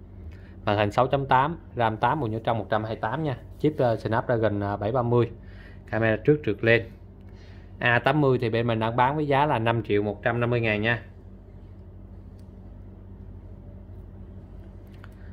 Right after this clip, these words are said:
A ba mươi, con này bản ram bốn, bộ nhớ trong là sáu mươi tư.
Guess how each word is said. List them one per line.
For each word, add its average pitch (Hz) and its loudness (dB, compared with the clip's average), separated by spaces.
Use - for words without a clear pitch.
A 117 4
ba 120 6
mươi, 120 8
con 110 4
này 107 4
bản 107 6
ram 117 6
bốn, 139 8
bộ 127 2
nhớ 110 0
trong 117 4
là 101 4
sáu 131 4
mươi 143 6
tư. 127 6